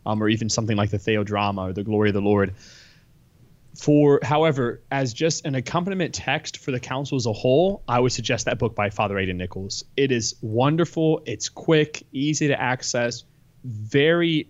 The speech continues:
also theologically acute, and really does a wonderful job giving you a background to each document and also understanding,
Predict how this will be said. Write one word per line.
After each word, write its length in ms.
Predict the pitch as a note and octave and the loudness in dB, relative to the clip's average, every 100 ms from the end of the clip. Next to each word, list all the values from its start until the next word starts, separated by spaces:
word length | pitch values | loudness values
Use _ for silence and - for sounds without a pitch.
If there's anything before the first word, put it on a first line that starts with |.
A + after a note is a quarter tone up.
| - | -4
also 540 | C3 C#3+ - C#3+ B2+ | -2 -2 -2 -2 -2
theologically 800 | C3 C3+ B2+ B2+ C3+ D3 C#3+ C#3 | 0 2 4 2 0 -2 0 0
acute, 600 | B2+ - - C3+ E3+ - - _ _ _ - | -2 -8 -2 0 0 -4 -18 _ _ _ -4
and 300 | A#2+ A#2 A2+ - C3+ C3 B2+ | -2 -2 -4 -8 -6 -4 4
really 300 | D#3+ F#3 F3 | 6 6 4
does 280 | C#3+ C3 B2 | 4 2 2
a 80 | B2 | -2
wonderful 520 | A#2 B2 C#3+ D3+ C#3+ | 0 2 2 2 0
job 480 | A#2+ B2 B2+ A#2+ A#2 - _ - | 0 2 4 2 0 -12 _ -4
giving 240 | C3+ C#3 | -2 0
you 160 | C#3+ C3+ | 0 0
a 80 | A#2 | 0
background 580 | A2 A#2+ C3 D3+ D3 C#3+ | 0 0 0 -2 -4 -4
to 80 | |
each 160 | B2+ - | -8 -6
document 600 | A#2 A2 - D#3 - - _ _ _ - | -4 -4 -4 -8 -8 -12 _ _ _ -4
and 180 | A#2+ A#2 | -4 -2
also 320 | C3+ C3 C#3 | -2 0 -2
understanding, 840 | B2+ A#2 - B2+ C#3 C3+ A2+ G#2+ | -2 -4 0 2 2 2 0 -4